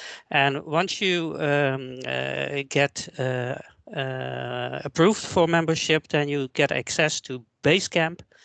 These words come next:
and you will automatically receive our, uh, newsletters. And the most important thing is then that you get, uh, a r-, contact person, which is your regional cluster leader. So he should guide you further in, uh, in joining, uh, the network.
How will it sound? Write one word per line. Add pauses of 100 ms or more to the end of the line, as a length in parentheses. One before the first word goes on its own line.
(340)
and
you
will
automatically
receive
our, (100)
uh,
newsletters. (460)
And (100)
the
most
important
thing
is
then
that
you
get,
uh, (140)
a
r-, (120)
contact
person,
which
is
your
regional
cluster
leader. (340)
So
he
should (160)
guide
you (280)
further
in,
uh,
in
joining,
uh,
the
network.